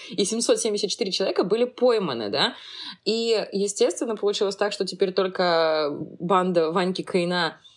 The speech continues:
была ведущей в Москве, занималась всем разбоем, грабежами, убийствами, торговлей всем незаконным, чем только можно. А, и, и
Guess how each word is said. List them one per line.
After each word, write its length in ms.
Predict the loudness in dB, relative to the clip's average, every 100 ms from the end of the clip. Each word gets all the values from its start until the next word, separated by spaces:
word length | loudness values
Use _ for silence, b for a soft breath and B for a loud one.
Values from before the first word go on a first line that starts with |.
| B _ _ _
была 580 | 0 2 4 2 0 -4
ведущей 480 | -2 0 0 0 -4
в 60 |
Москве, 520 | -4 -4 -4 -2 0 2
занималась 640 | 0 0 0 2 0 0
всем 320 | 0 2 4
разбоем, 520 | 2 2 0 2 0
грабежами, 1300 | 0 0 0 2 2 2 0 0 0 -2 -2 -4 -4
убийствами, 1200 | -2 0 0 0 -2 -2 -2 -2 -4 -2 -2 -2
торговлей 560 | 0 0 2 2 0 -4
всем 280 | -4 -4 -4
незаконным, 840 | 0 0 0 2 2 0 -4 -6
чем 220 | -6 -6
только 240 | -4 -2 0
можно. 480 | 2 0 0 -2 -4 B B B B
А, 340 | 0 2 2
и, 100 | 2 2 0
и 440 | -2 0 0 -2